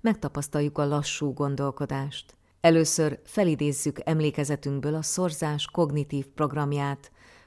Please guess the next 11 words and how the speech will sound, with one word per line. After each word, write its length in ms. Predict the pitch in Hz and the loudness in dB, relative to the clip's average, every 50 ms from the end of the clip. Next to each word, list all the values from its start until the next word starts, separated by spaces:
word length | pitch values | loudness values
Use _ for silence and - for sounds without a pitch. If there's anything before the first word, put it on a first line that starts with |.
| _ _ _ | _ _ _
amelyet 340 | - 226 196 170 151 143 - | 0 0 2 2 0 -2 -2
az 160 | 143 135 - | -4 -4 -4
iskolában 560 | - - - - 147 143 135 135 127 139 135 | -6 -8 -4 -2 -2 0 0 -2 -2 -2 -2
megtanultunk 880 | 135 135 143 143 - - 147 139 139 139 135 135 - 139 139 135 127 - | -2 -4 -4 -6 -6 -4 -4 -2 -2 -2 -4 -4 -6 -6 -6 -6 -4 -6
és 200 | 143 131 - - | -6 -8 -6 -2
begyakoroltunk. 1080 | - 147 139 - 143 - - 143 139 139 139 135 135 - 135 139 135 131 - - - _ _ _ _ - - - - - _ - | -2 -2 0 -2 -4 -2 -4 -4 -2 -2 -4 -4 -6 -6 -6 -6 -6 -6 -8 -12 -20 _ _ _ _ -20 -20 -20 -20 -20 _ -8
A 80 | 147 | -6
számítás 560 | - - 175 165 160 156 147 - 143 143 147 | 0 4 4 4 4 4 2 0 -2 -2 -2
elvégzése 880 | - - 170 170 160 165 160 143 143 - 151 143 139 - 160 160 160 - _ _ | -2 0 0 2 2 2 0 -2 0 -2 -4 -2 -2 -4 -4 -6 -8 -10 _ _
erőfeszítést 1000 | - 175 160 147 143 139 - 151 147 - - 147 135 - 151 143 143 143 - - | -4 -2 0 0 -2 -2 -4 -4 -6 -2 -2 -4 -4 -2 -2 -2 -2 -4 -6 -6
igényel. 680 | - 147 131 - 143 139 139 143 139 139 139 143 143 | -8 -6 -2 -2 -2 0 0 -2 -2 -2 -4 -4 -6